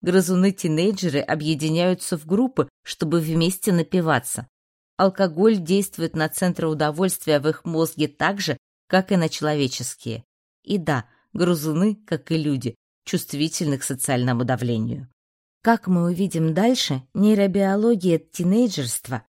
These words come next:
ключ к определению стереотипного подросткового поведения, и она столь же увлекательна и динамична,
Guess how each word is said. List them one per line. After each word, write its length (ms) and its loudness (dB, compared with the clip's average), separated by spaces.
ключ 360 2
к 60 -4
определению 720 2
стереотипного 840 -2
подросткового 800 -2
поведения, 760 -2
и 80 2
она 380 4
столь 400 -2
же 160 0
увлекательна 800 0
и 20 -2
динамична, 720 -2